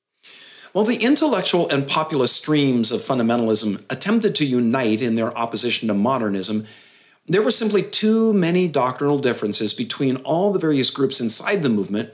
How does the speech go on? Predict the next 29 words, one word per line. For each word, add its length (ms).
to 160
allow 560
for 180
a 60
concerted 580
strategy 760
in 160
dealing 340
with 120
liberalism. 580
As 120
a 40
result, 480
modernists 600
were 160
able 200
to 80
continue 840
their 140
infiltration 880
and 100
takeover 600
of 140
the 80
intellectual 720
centers 480
of 100
the 80
faith. 440